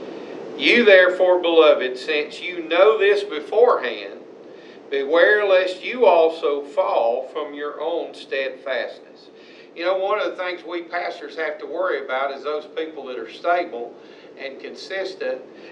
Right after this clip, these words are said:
and active in the faith falling by the wayside too. And Peter reminded, uh, the early Christians of that. "Being led away with the error of the wicked."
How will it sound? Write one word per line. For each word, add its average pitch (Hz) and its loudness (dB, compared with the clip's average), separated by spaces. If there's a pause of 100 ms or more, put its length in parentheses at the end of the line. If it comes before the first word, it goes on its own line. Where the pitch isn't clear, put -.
and 135 -8
active 147 -2
in 127 -6
the 123 -8
faith 143 0 (360)
falling 151 4
by 139 2
the 135 -4
wayside 120 -6
too. 127 -6
And - -18
Peter 139 -6 (360)
reminded, 127 -6
uh, - -14
the 120 -6
early 131 -4
Christians 120 -4
of 92 -12
that. 92 -10 (840)
"Being 165 4
led 170 8
away 151 4
with 147 -4
the 143 -4
error 165 0
of 147 -4
the 156 -8
wicked." 190 -8